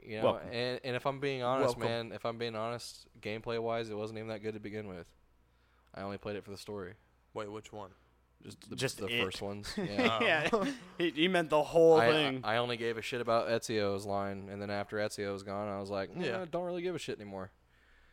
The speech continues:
Speaker 1: They stopped making it, characters interesting. Like, like, the whole, uh, Black Flag thing pissed me off so bad.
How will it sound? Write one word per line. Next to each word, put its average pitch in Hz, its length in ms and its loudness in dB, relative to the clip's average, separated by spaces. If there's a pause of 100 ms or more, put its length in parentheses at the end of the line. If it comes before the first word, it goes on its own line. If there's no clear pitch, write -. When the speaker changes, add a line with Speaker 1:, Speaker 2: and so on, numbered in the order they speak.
(220)
Speaker 1:
They 107 80 -10
stopped 113 240 2
making 120 240 -2
it, 127 220 -4
characters 117 380 0
interesting. 98 460 -6 (1200)
Like, 110 280 0 (120)
like, 104 160 0
the 110 80 -2
whole, 113 360 2 (100)
uh, 101 300 0
Black 107 300 2
Flag 110 260 0
thing 101 120 -6
pissed - 300 -4
me 104 80 -6
off 104 280 -2
so 110 180 -4
bad. 104 280 0